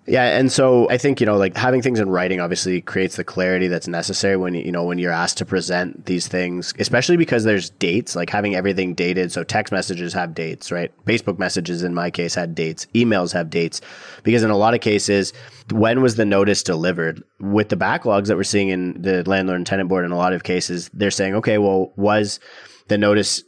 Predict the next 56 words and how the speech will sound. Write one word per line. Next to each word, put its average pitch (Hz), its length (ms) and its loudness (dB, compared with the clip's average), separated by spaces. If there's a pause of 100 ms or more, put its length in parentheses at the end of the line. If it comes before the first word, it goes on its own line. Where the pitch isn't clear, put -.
(260)
delivered 101 400 2
on 95 100 0
the 95 80 0
right 95 220 2
time?" 98 260 -2
Because, 98 240 0
like, 104 140 0
I've 123 180 0
seen 202 280 2
people 143 260 2
get 107 220 0
their 98 120 2
cases 123 440 0
thrown 113 300 2
out 98 200 2
after 92 260 0
waiting 98 400 2
six - 280 -2
to - 140 -2
eight 110 140 2
months 95 280 -2
at 90 100 -4
the 95 80 -4
landlord 92 340 -4
and 90 80 -8
tenant 95 240 -2
board 110 160 2
because 98 300 -2
they 98 160 0
delivered 95 400 0
the 95 80 -2
notice 92 320 -2
one 113 160 2
day 101 160 2
too 92 200 -2
early, 85 340 -2
as 82 160 -6
an 82 80 -8
example. 80 560 -10 (440)
And 107 220 -2
so 98 240 2
you 107 160 2
wanna 110 360 2
make 110 180 0
sure. 104 160 0
And 101 180 0
so 117 140 4
one 113 160 2
of 117 80 2
the 107 40 -2
things 107 220 -2
that 101 100 4
I'll 98 60 2
often 95 300 0
advise 90 320 -2
is 87 120 -10